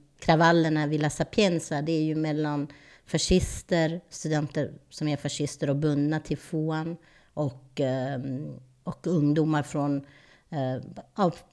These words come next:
olika vänsterorganisationer. Och det blir ju en, en kille dör där, Paolo Rossi, sextiosex. Han, ja, man vet inte vad som hände, det blir aldrig utrett. Men det, det är under kravallerna.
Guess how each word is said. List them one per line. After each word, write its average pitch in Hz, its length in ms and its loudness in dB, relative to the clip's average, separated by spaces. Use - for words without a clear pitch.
olika 165 460 4
vänsterorganisationer. 151 1400 2
Och 135 260 -2
det 147 200 -2
blir 156 160 -2
ju 151 120 0
en, 151 280 -4
en 160 140 -6
kille 151 340 0
dör 175 300 2
där, 127 160 -2
Paolo 147 400 -4
Rossi, - 420 -6
sextiosex. - 840 -8
Han, 151 400 -8
ja, 139 140 -6
man 180 140 4
vet 175 280 6
inte 151 220 0
vad 147 140 0
som 151 140 0
hände, 147 300 0
det 143 80 -4
blir 151 240 -2
aldrig 143 220 0
utrett. - 720 -6
Men 120 320 -8
det, 165 280 -2
det 170 240 4
är 160 40 4
under 147 220 0
kravallerna. 175 720 0